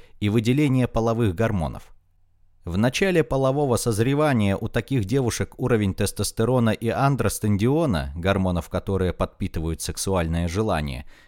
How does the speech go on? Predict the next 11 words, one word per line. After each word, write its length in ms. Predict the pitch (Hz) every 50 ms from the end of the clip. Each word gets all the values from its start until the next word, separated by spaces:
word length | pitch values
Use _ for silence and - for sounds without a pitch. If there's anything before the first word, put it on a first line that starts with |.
| _ -
был 360 | 85 85 107 117 123 135 123
в 100 | - -
три-пять 680 | - - 123 131 135 143 139 - 113 113 113 - -
раз 300 | 117 110 113 113 95 85
выше, 360 | 85 92 123 127 - - 123
чем 240 | - - 117 107 101
у 100 | - 120
девочек 540 | 98 90 113 120 117 120 - - 110 - - -
из 140 | - -
контрольной 580 | - - 101 95 - - 92 90 82 82 82 80
группы. 440 | 73 82 87 76 - - - -